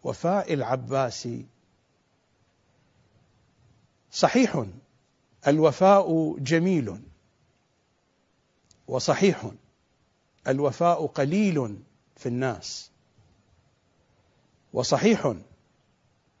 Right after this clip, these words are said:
لا تعرف البشرية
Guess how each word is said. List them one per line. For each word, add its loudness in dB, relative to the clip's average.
لا 4
تعرف 2
البشرية -2